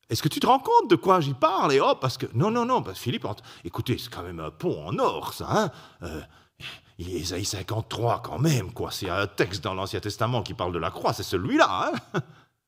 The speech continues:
Donc Philippe aurait pu dire, « Wow, génial, merci Seigneur, hein, Ésaïe cinquante-trois, hein, hein, je marche à côté, et puis pof, écoute, avec déjà un pied sur le chariot, hein. » Mais non,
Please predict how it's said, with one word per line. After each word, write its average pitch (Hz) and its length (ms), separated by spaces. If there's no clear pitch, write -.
Donc 160 120
Philippe 233 220
aurait 143 120
pu 131 80
dire, « 143 140
Wow, 120 260
génial, 165 880
merci 156 380
Seigneur, 151 800
hein, 127 120
Ésaïe 131 320
cinquante-trois, 180 1300
hein, 170 60
hein, 156 140
je 135 120
marche 147 280
à 135 60
côté, 143 320
et 175 40
puis 139 160
pof, 240 460
écoute, 165 400
avec 120 220
déjà 143 260
un 143 60
pied 170 220
sur 127 140
le 131 60
chariot, 214 460
hein. » 208 200
Mais 202 140
non, 277 420